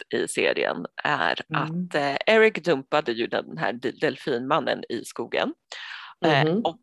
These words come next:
Speaker 1: called it in så att polisen liksom kommer dit och, eh, ska hämta den.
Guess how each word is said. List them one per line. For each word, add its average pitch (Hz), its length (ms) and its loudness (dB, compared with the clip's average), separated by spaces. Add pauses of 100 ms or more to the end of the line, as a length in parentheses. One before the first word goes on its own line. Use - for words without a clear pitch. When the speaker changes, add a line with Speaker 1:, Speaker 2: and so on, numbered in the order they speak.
(140)
Speaker 1:
called 139 460 4
it 139 180 6
in 170 220 -4
så - 160 -6
att - 120 -6
polisen 139 640 0
liksom - 680 -4
kommer - 280 -4
dit - 380 -4
och, 127 220 -8 (240)
eh, - 680 -2
ska - 400 -2 (380)
hämta 151 420 0
den. 67 200 0